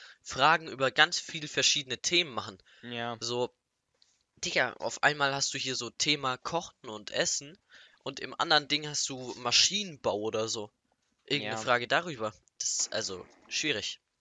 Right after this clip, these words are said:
Speaker 2: Ey, aber ich will jetzt kurz über dich abranten. Ich,
Speaker 1: Danke
Speaker 2: also,
Speaker 1: dafür.
Speaker 2: <laughs> ich hab es ja schon immer bei Waffel gehasst, dass er so mitten in der Nacht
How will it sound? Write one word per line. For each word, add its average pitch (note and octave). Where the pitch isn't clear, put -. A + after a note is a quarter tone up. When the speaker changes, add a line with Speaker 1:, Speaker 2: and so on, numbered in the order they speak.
Speaker 2:
Ey, A#2+
aber C#3
ich -
will C3
jetzt C3
kurz -
über A2+
dich B2+
abranten. A2+
Ich, -
Speaker 1:
Danke G#2
Speaker 2:
also, C3
Speaker 1:
dafür. C3
Speaker 2:
<laughs> -
ich C#3
hab F#3
es F#3
ja D#3+
schon D3+
immer C#3
bei A2+
Waffel C3
gehasst, A2+
dass A#2
er A2+
so G#2+
mitten A#2+
in C3
der G2
Nacht -